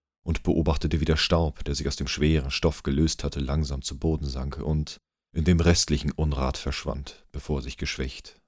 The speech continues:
aber entschlossen erhob. Er schlurfte, sich am Hinterkopf kratzend, zu dem kleinen Tisch, welcher in der linken Ecke des Frachtraums stand und auf dem die viel zu bunten Malstifte lagen, die einer der anderen Offiziere hier liegen gelassen hatte.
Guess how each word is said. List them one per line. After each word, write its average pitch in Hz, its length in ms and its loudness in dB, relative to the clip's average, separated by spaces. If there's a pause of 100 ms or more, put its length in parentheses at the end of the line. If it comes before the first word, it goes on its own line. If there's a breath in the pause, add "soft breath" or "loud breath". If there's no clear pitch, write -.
aber 85 200 -2
entschlossen 69 520 -2
erhob. 67 360 -6 (1300)
Er 92 80 4
schlurfte, 98 560 4
sich 80 180 0
am 76 80 4
Hinterkopf 80 440 2
kratzend, - 380 2
zu - 80 -4
dem 85 140 4
kleinen 82 280 4
Tisch, - 420 -4
welcher 69 180 -4
in 67 80 0
der 67 80 -2
linken 69 280 -2
Ecke - 180 -4
des - 140 -4
Frachtraums 67 460 -4
stand 67 280 -4 (500)
und 80 140 2
auf 82 80 4
dem 85 160 6
die 78 100 4
viel 87 260 4
zu 82 160 0
bunten 82 280 2
Malstifte 76 500 0
lagen, 67 340 0
die 67 120 -2
einer 67 120 -2
der - 200 0
anderen 73 280 2
Offiziere - 480 -4
hier 65 200 -6
liegen 71 240 -2
gelassen 64 320 -6
hatte. 65 240 -10